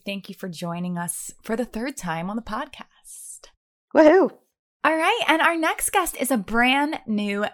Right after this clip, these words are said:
Speaker 1: guest to the podcast that came highly recommended. And it totally makes sense for this lovely guest to be joining us on this episode because she's the author of The Genius Guide to College Dance Programs.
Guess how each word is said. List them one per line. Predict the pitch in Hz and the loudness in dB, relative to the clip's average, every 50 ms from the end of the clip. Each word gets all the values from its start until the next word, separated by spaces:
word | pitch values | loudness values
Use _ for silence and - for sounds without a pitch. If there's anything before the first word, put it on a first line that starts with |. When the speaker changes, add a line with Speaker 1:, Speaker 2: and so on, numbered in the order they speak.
| - 170 | -8 -4
Speaker 1:
guest | - 185 170 180 - - - - _ - | -2 -2 -2 -2 -6 -10 -12 -14 _ -14
to | - - - 269 285 285 - - | -12 -6 -4 -2 -2 -2 -4 -4
the | 202 220 | -2 -4
podcast | 214 - - - 170 165 170 160 - - 160 156 156 156 - | -4 -4 -4 -2 0 0 0 -2 -4 -8 -8 -6 -6 -6 -6
that | - 185 - | -8 -8 -6
came | - 214 208 202 | -6 -6 -4 -4
highly | 208 180 - - 233 277 285 262 220 180 | -6 -6 -8 -4 -2 0 2 2 2 0
recommended. | 170 160 - - 165 151 147 156 160 - - 101 - 67 90 - - _ _ _ _ _ - | -2 -8 -10 -8 -6 -6 -6 -6 -6 -6 -6 -6 -6 -8 -10 -14 -16 _ _ _ _ _ -6
And | 214 214 214 214 214 220 - | -4 -2 0 -2 -2 -2 0
it | 226 226 220 | 0 0 0
totally | - - - 262 320 339 311 269 240 | -2 -10 -4 -4 -2 0 0 0 0
makes | 214 196 196 - - - - - | 0 -2 -4 -6 -6 -8 -6 -6
sense | - - - 214 208 202 185 - - - - | -6 0 0 0 0 0 -2 -4 -8 -8 -4
for | - 202 202 196 190 - | 0 4 4 4 4 2
this | - 196 185 - | 0 -4 -4 -2
lovely | 202 190 180 185 180 | -2 -2 -2 -2 -4
guest | 175 190 180 180 - | 0 0 -2 0 -2
to | - | -8
be | 175 185 185 | -6 -8 -8
joining | - - 185 185 190 190 185 | -4 -2 -2 -2 -2 -2 -2
us | 175 165 170 170 - - _ _ _ _ _ - | -2 -2 -2 -4 -6 -12 _ _ _ _ _ 2
on | 202 202 196 196 | 2 2 2 2
this | 190 180 - - | -2 -4 -4 -4
episode | - - 262 - - 185 175 175 175 175 | -4 -4 -4 -4 -2 0 0 0 -2 -4
because | 220 220 - 202 190 180 185 185 - | -8 -8 -2 2 2 2 2 0 -2
she's | - - 226 220 190 | -8 -6 -6 -6 -6
the | 196 220 - | -6 -6 0
author | - 185 185 220 202 - 208 196 | 2 2 2 2 0 -4 -6 -6
of | - 180 170 165 160 160 170 - _ - | -4 -2 -2 -2 -2 -4 -8 -12 _ -10
The | 170 185 190 | -6 -4 -4
Genius | 165 - 190 190 196 185 170 - | -4 -4 -4 -4 -4 -4 -6 -6
Guide | - - 175 165 165 165 156 - | -6 -2 -2 0 0 -2 -4 -8
to | 185 | -12
College | - - - 165 160 160 160 151 - - | -10 -6 -4 -4 -2 -2 -4 -6 -6 -6
Dance | - 262 320 359 - | -4 -4 -4 -6 -8
Programs. | - - - 151 143 143 - - - 50 - - - 233 - | -12 -8 -6 -6 -6 -4 -4 -6 -6 -6 -12 -14 -14 -14 -16